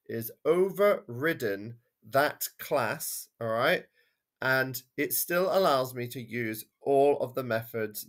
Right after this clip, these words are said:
that were originally in the person class. Inheritance, I've inherited all of those features. Part two of this video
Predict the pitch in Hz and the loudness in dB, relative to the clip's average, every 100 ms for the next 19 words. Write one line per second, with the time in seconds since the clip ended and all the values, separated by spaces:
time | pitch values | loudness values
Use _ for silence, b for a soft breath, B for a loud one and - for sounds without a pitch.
0 | - 101 110 104 101 107 170 147 110 101 | -2 -2 -2 -4 -4 -4 -6 -6 -8 -4
1 | 104 113 _ _ _ _ _ 139 156 175 | -4 -6 _ _ _ _ _ -4 -4 -6
2 | - _ _ 220 233 220 127 113 - 85 | -10 _ _ 2 4 2 -2 -6 -6 -8
3 | - - - _ _ _ _ _ _ _ | -8 -12 -12 _ _ _ _ _ _ _
4 | _ _ - 120 151 226 214 208 107 95 | _ _ -2 0 4 6 6 2 -8 -8
5 | - 113 113 120 110 135 175 175 175 113 | -4 -2 -2 -6 -6 0 0 0 -2 -6
6 | 104 - 107 113 117 117 117 - 113 - | -6 -8 -2 0 0 0 -2 -4 -12 -12
7 | - - - _ _ _ _ _ _ _ | -16 -16 -20 _ _ _ _ _ _ _
8 | _ _ _ - 135 - - 196 214 175 | _ _ _ 4 4 4 4 6 6 6
9 | 131 127 123 120 123 185 208 | 0 -2 2 6 6 4 -2